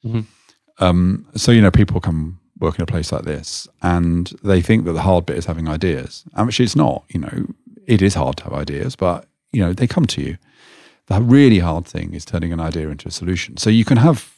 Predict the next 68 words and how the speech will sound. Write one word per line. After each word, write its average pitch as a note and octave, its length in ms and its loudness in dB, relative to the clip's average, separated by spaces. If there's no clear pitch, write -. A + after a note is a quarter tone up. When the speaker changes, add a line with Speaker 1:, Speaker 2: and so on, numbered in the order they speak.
Speaker 2:
all A#2 140 0
sorts - 220 -4
of E2+ 80 -2
ideas E2+ 420 4
about D#2+ 240 -2
how E2 140 0
we D#2+ 100 -4
should D2+ 220 -6
do D#2 120 -2
things D#2 240 -8
differently, - 380 -8
how D#2+ 140 -2
the D#2 100 -6
economy D#2 380 -4
should D#2+ 160 -6
work D2+ 160 -2
differently, E2 380 -8
how F2 120 0
it's D#2+ 120 -8
not E2 160 -2
working E2 340 -2
in D2+ 80 -2
the D2 100 -6
right D2+ 240 -8
way. D#2+ 160 -10
But C#2+ 120 -10
how A#2+ 120 0
do A2+ 140 0
you F2+ 40 -4
solve E2+ 580 -6
this - 160 -20
problem? - 420 -20
How G#2+ 120 0
do A2+ 120 2
you C3 60 2
Speaker 1:
Mm-hmm. - 60 -10
Speaker 2:
get G2 280 -4
from E2 180 -8
where F2 180 -2
we E2 160 -8
are D2 360 -6
to - 140 0
where F2+ 260 4
we E2+ 340 0
need F2 240 -2
to - 80 -14
be? A2+ 120 4
And F2 80 4
I F2 60 2
think G#2 180 0
that's G#2+ 180 -4
the F#2 60 -6
difficulty. E2+ 540 -8
So A2 300 4
to, B2 120 -4
to - 180 -6
take C3+ 220 4
one A#2 160 6
dimension D#2+ 460 -2
of - 80 -14
this, - 280 -10
you G#2+ 60 0
know, A2 60 0
it's B2 100 -4
very D#3 180 6
easy C#3 280 6
to - 120 -12
say, - 640 -6